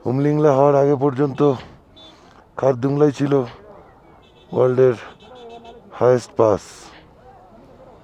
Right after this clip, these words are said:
খারদুংলাতে প্রচণ্ড রাশ, প্রচণ্ড,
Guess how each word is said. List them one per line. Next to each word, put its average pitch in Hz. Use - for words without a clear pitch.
খারদুংলাতে 139
প্রচণ্ড 190
রাশ, 127
প্রচণ্ড, 127